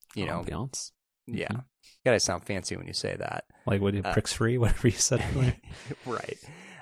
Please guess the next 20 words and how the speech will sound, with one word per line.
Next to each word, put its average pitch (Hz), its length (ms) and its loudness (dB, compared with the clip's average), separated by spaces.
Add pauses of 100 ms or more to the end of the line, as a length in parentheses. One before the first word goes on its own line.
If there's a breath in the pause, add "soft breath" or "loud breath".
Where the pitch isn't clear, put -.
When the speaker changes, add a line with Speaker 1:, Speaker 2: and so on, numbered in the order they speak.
(100)
Speaker 1:
Uh, 95 180 2
where 117 160 6
it 120 60 2
does, 113 160 4
like, 101 160 2
different 92 380 -2 (440)
temperatures 98 640 2
of, 82 220 -8 (100)
of 87 160 -6
white, 78 460 -6
but - 120 -2
the, 95 200 -2
the 90 100 -4
light 156 240 6
strips - 560 2 (500)
do 101 400 0
the, 87 540 -2
you - 140 -6
know, - 260 -12
whatever, 82 480 -6